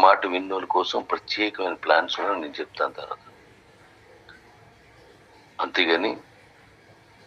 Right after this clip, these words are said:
"డాడీ దీన్ని ఇలా చేయండి, దీన్ని అలా చేయండి" అంటే నేను ఒక్కరు చెప్పినా వినను. ఎందుకు వినను అంటే మీరు ఒక్కరే చెప్తారు, లేదా మీరు నలుగురు చెప్తారు, లేదా నలభై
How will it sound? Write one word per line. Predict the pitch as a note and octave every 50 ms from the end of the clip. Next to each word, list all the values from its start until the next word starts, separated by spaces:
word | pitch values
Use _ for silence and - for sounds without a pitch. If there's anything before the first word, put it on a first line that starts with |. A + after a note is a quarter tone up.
| - - -
"డాడీ | E2+ E2+ E2+ F2 G#2+ B2 B2+ - - - - - - -
దీన్ని | G2 F2+ E2+ E2+
ఇలా | F2+ G2 F#2+ - -
చేయండి, | F#2 E2 E2 E2 D#2+ D#2+ F2+ G2+ G#2 - - -
దీన్ని | E2 F2+ F2 D#2+ D#2+
అలా | E2 F#2+ G#2+ A2 G#2+ -
చేయండి" | G2 F#2 F2+ E2+ E2 D#2+
అంటే | - - D2+ - - - - - - - - - -
నేను | E2 D#2+ D2+ C#2+ C#2+ C#2 D2 D#2
ఒక్కరు | D#2 - - - - - - F#2 F2 - - - -
చెప్పినా | - - - E2+ E2 E2+ D#2 D2+ - - C#2+
వినను. | C#2 C#2 C#2 C#2+ C2+ - - - - - - - - - - - - - - - - - - - - - - - - - - - - G2
ఎందుకు | G#2+ A2 A2 - - G2
వినను | E2 D2+ C#2+ C#2 C2+ B1+ B1
అంటే | A#1+ - - - - - - - - - - - - - - - - - - - - - - - - - F2 G#2+
మీరు | A#2+ B2+ A2+ G#2+ G#2+
ఒక్కరే | G#2 - - B2+ C3 C3 C#3 C3+ B2
చెప్తారు, | A#2 - - - - D#2 - - - - - - -
లేదా | F#2 F#2+ F#2+ - A#2+ G#2 F#2+
మీరు | F2+ E2 D#2+ D#2
నలుగురు | D#2 F2 F#2+ G#2 A2+ G#2+ - G2+
చెప్తారు, | - - - - D2 - - E2
లేదా | F2 F#2 F#2 F2+ D#2
నలభై | D2+ D#2+ F#2+ G#2+ A2+